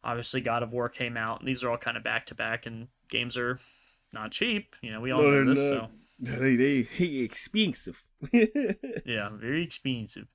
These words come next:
Speaker 1: So, yeah. Callisto Protocol. If I end up playing it at some point, we'll talk about it.
Speaker 2: Oh, yeah.
Speaker 1: Um, because I do want to give it a chance at some point. I'm sure, hey, maybe it'll come to Game Pass one day.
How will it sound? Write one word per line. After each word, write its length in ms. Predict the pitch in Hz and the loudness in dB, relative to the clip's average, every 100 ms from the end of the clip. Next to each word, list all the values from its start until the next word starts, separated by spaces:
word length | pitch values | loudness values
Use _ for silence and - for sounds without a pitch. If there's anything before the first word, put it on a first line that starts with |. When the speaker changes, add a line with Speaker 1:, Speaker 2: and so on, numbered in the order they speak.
| _ - - _ | _ -20 -20 _
Speaker 1:
So, 400 | - 147 143 135 - | -4 0 2 0 -4
yeah. 180 | 170 117 - _ _ _ | -2 -2 -2 _ _ _
Callisto 300 | - 220 220 | 0 2 2
Protocol. 640 | 180 180 170 170 160 156 - _ _ _ _ - | 2 2 2 2 2 0 -6 _ _ _ _ -4
If 140 | 151 | 2
I 100 | 175 | 4
end 140 | 202 208 | 4 2
up 100 | 175 | 2
playing 220 | 170 165 | 2 2
it 40 | 156 | 0
at 80 | |
some 220 | 135 147 135 | 0 0 0
point, 300 | 139 135 - _ _ _ _ _ | 0 -2 -4 _ _ _ _ _
we'll 80 | - | -6
talk 240 | 139 117 113 | -2 -2 -2
about 220 | 110 107 | -4 -4
it. 100 | 101 _ _ _ _ - | -6 _ _ _ _ -6
Speaker 2:
Oh, 100 | 113 | 0
yeah. 200 | 117 113 | 2 2
Speaker 1:
Um, 100 | 110 | 0
because 240 | 131 147 139 | -4 0 0
I 100 | 143 | 0
do 300 | 135 156 151 | 2 2 2
want 340 | 143 135 131 | 2 0 -2
to 480 | - 131 123 123 120 - _ _ _ _ _ - - _ _ _ _ _ - | -4 -2 -2 -4 -8 -10 _ _ _ _ _ -20 -20 _ _ _ _ _ -4
give 140 | 254 | 0
it 60 | 170 | 0
a 40 | |
chance 420 | 135 - 104 - - | 0 -2 -4 -6 -10
at 120 | - | -10
some 200 | - 110 | -10 -10
point. 300 | - 110 107 | -12 -12 -8
I'm 140 | - 170 | -2 0
sure, 500 | - 196 185 180 156 - | 2 2 2 0 -2 0
hey, 160 | 254 196 | 2 4
maybe 200 | 139 151 | 2 2
it'll 120 | 165 | 2
come 180 | 175 170 | 2 2
to 60 | |
Game 220 | 143 123 | 0 0
Pass 240 | 120 110 - | -2 -2 -4
one 140 | 110 | -6
day. 180 | 107 104 | -6 -8